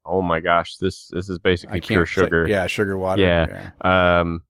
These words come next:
Speaker 1: I'd, I'd call it about a six.
Speaker 2: Okay. All right.
Speaker 1: Yeah. So it's,
Speaker 2: Okay.
Speaker 1: it's good though. I like it. Um,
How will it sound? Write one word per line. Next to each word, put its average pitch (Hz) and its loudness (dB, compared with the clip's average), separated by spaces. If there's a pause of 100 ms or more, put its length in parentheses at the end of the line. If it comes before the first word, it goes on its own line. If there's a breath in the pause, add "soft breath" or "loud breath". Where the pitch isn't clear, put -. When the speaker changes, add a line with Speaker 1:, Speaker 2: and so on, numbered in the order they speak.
(600)
Speaker 1:
I'd, 214 -2
I'd - 0
call 214 0
it 143 4
about 110 2
a 87 0
six. - -2
Speaker 2:
Okay. 185 2 (360)
All 165 -6
right. 151 -4 (640)
Speaker 1:
Yeah. 78 -6
So - 0
it's, 107 0
Speaker 2:
Okay. 127 0
Speaker 1:
it's 113 4
good 117 -2
though. 87 0
I 87 2
like 104 2
it. - -6 (360 soft breath)
Um, 87 0